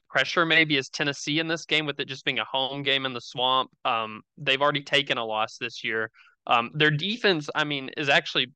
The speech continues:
playing really, really well. They're third in the country in, uh, total defense right now. I just think that kind of the way that this game sets up, and had, had Tennessee blown out, uh, Austin Peay last week, I probably wouldn't be going on a limb and picking <laughs> Florida up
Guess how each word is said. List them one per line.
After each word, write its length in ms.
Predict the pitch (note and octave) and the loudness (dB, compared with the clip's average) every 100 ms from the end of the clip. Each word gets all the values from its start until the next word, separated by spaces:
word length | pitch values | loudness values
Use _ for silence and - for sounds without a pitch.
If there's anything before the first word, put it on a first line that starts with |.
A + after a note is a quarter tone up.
| _ | _
playing 260 | F3+ C3+ A2 | 0 0 -2
really, 280 | B2+ C#3 A#2+ | -2 0 0
really 240 | A#2+ A2+ | -2 -2
well. 320 | A2+ A#2 A2+ | 2 2 2
They're 200 | A#2 A#2 - | 0 -4 -2
third 240 | C3 D3 | 0 2
in 120 | D3 B2 | 0 -2
the 100 | A2+ - | -6 -4
country 400 | C3+ D3 C#3 A#2+ | -4 -2 -2 -2
in, 160 | A2+ A2+ | -2 -4
uh, 240 | A2+ A2 - | -4 -6 -8
total 300 | - D3 C#3 | -2 0 0
defense 500 | B2+ C#3 D3+ B2+ B2 | 0 -2 -2 -4 0
right 140 | B2 A#2 | 0 2
now. 180 | A#2 A2 | 0 2
I 140 | B2+ | 0
just 200 | D3+ - | 0 -6
think 160 | F3 C3+ | -4 -4
that 100 | C#3+ | -4
kind 240 | C#3 C#3+ | -2 -2
of 40 | |
the 60 | C3+ | 0
way 140 | A#2+ | 0
that 140 | B2+ A#2+ | -2 -4
this 180 | B2+ - | -8 -2
game 200 | B2+ A#2 | -2 -2
sets 340 | C3+ B2 - | -2 -2 0
up, 180 | B2+ D#3 - | 0 0 -4
and 260 | C3+ A#2+ - - - _ _ | -6 -6 -16 -20 -20 _ _
had, 260 | - G3+ G3+ | 2 4 4
had 240 | - G3+ G3+ | 4 2 2
Tennessee 420 | B3 G3+ - E3+ | 0 0 -2 -4
blown 400 | D3 B2 B2+ A#2+ | -2 0 0 0
out, 320 | A2+ C3 - _ - | 2 0 -2 _ -2
uh, 340 | A#2+ G#2+ G#2+ G#2+ _ _ _ _ _ _ - | -2 -2 -8 -14 _ _ _ _ _ _ 0
Austin 400 | B2+ B2 - A2+ | 2 2 -2 -10
Peay 200 | - B2+ | -8 -2
last 320 | C3+ C#3 C#3 | 2 2 2
week, 200 | D3+ C3 | -4 -2
I 60 | A#2+ | -2
probably 280 | - A#2+ A#2+ | 2 2 2
wouldn't 260 | A#2 A2+ - _ - | -2 -8 -16 _ -12
be 140 | A#2+ | -8
going 220 | A#2 A#2 | -4 -2
on 100 | A2+ | -2
a 80 | A2 | -2
limb 200 | A2 A2+ | -4 -4
and 120 | A2 | -6
picking 240 | - B2 - | -4 -4 -4
<laughs> 120 | - | -16
Florida 340 | - A#2+ B2 A#2+ | -2 2 4 4
up 180 | A2+ | 2